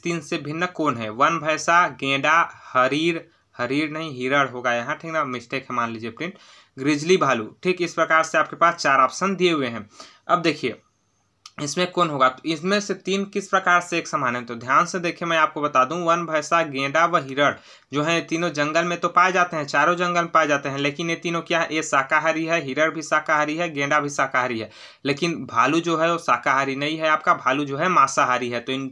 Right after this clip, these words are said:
तीनों में, चारों में से अलग कौन हो जाएगा? भालू हो जाएगा। ऑप्शन नंबर डी इसका आपका सही आंसर हो जाएगा, ग्रिजली भालू, ठीक। क्यों? क्योंकि चारों रहते तो जंगल में हैं, लेकिन आपका जो है ग्रिजली भालू जो है मांसाहारी है, बाकी शेष क्या है? शाकाहारी हैं। तो इस प्रकार से चौथा आपका सही आंसर हो जाएगा।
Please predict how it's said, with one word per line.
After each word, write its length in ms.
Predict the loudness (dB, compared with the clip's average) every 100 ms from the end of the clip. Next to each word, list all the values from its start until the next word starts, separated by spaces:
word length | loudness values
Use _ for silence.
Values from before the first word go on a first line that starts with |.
| -6
तीनों 220 | -4 -2
में, 120 | -4 -6 -6
चारों 260 | 0 2 2
में 100 | -2
से 160 | -2
अलग 220 | 0 0 -2
कौन 140 | -6
हो 80 | -2
जाएगा? 300 | 0 2 0 -6 -20 -20 _
भालू 320 | 2 2 4 2
हो 120 | 2
जाएगा। 320 | 2 4 4
ऑप्शन 260 | 4 0 -2
नंबर 280 | 2 0 0
डी 200 | -2 -4
इसका 240 | -2 2
आपका 200 | 2 2
सही 280 | -2 -2 -2
आंसर 260 | -2 -2 -2
हो 100 | -2
जाएगा, 260 | 0 0
ग्रिजली 420 | 0 -4 -4 -2 -2
भालू, 300 | -2 -4 -4
ठीक। 260 | -6 -6
क्यों? 160 | -2 -2 -2 -12 -20 _
क्योंकि 220 | -8 -4 -6
चारों 440 | -2 0 2 4
रहते 280 | 2 0 -6
तो 140 | -4
जंगल 320 | -2 0 0 0
में 120 | -2
हैं, 160 | -2 -2
लेकिन 280 | -2 0 -2
आपका 240 | 0 0
जो 140 | 0 0
है 180 | 0 -2 -16 -20 _ _
ग्रिजली 400 | -6 -4 -2 0
भालू 280 | 2 2 0
जो 140 | 0 0
है 100 | 4
मांसाहारी 560 | 4 4 2 2 0
है, 120 | -2
बाकी 320 | 2 2 2 -4
शेष 300 | -4 -4 -2
क्या 120 | -2
है? 120 | -2
शाकाहारी 560 | 0 -2 0 0 0 -4
हैं। 160 | -6
तो 60 | -6
इस 100 | -4
प्रकार 300 | -4 0 0
से 180 | 0 -6
चौथा 360 | -4 -6 2 4
आपका 260 | 4 0
सही 240 | -2 -4 -6
आंसर 260 | -6 -8
हो 80 | -6
जाएगा। 260 | -6 -4